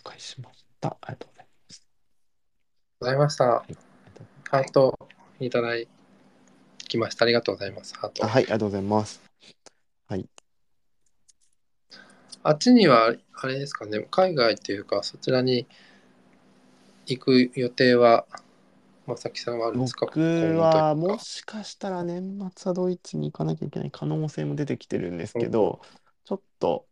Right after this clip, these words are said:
Speaker 1: まだわかんないです。作品を送ることにするのか、持っていくのかっていう話になると思うんですけど、ドイツで、あの、年末は展示があるので。
Speaker 2: はいはいはい。
Speaker 1: はい。
Speaker 2: そうです。せっかくだからね。
Speaker 1: そう、送料を考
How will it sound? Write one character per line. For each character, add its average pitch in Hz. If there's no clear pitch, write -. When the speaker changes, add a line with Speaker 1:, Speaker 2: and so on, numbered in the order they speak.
Speaker 1:
ま 104
だ -
わ -
か -
ん -
な -
い -
で -
す。 -
作 -
品 135
を 120
送 127
る 123
こ -
と 120
に 98
す -
る 87
の 73
か、 -
持 85
っ -
て -
い 101
く 95
の 82
か -
っ -
て -
い -
う -
話 -
に -
な -
る -
と -
思 -
う -
ん -
で -
す -
け -
ど、 -
ド 127
イ 123
ツ -
で、 -
あ -
の、 98
年 110
末 104
は 101
展 95
示 101
が 95
あ -
る -
の -
で。 -
Speaker 2:
は 131
い 123
は 101
い -
は 120
い。 117
Speaker 1:
は 110
い。 107
Speaker 2:
そ 117
う -
で 123
す。 -
せ 127
っ -
か 127
く 131
だ 104
か -
ら 98
ね。 110
Speaker 1:
そ 113
う、 101
送 156
料 101
を 98
考 110